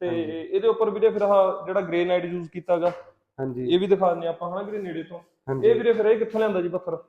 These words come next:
Speaker 2: ਇਹ ਸਾਰਾ ਪੱਥਰ ਭੁੱਚੋ ਤੋਂ ਹੀ ਆਇਆ ਵਾ ਜੀ।
Speaker 1: ਅੱਛਾ ਵੀਰੇ।
Speaker 2: ਹਾਂਜੀ।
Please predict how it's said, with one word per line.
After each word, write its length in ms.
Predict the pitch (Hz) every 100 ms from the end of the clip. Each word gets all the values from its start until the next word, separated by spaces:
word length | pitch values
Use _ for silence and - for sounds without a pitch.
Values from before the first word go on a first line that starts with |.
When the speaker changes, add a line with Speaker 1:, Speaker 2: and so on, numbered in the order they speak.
| _ _
Speaker 2:
ਇਹ 220 | 180 196 202
ਸਾਰਾ 240 | 196 202
ਪੱਥਰ 380 | 202 - - 190
ਭੁੱਚੋ 340 | 226 - 175
ਤੋਂ 80 | 139
ਹੀ 100 | 143
ਆਇਆ 160 | 123 117
ਵਾ 180 | 110 113
ਜੀ। 100 | 104 - 170
Speaker 1:
ਅੱਛਾ 180 | 170 156
ਵੀਰੇ। 240 | 139 151
Speaker 2:
ਹਾਂਜੀ। 360 | 143 139 117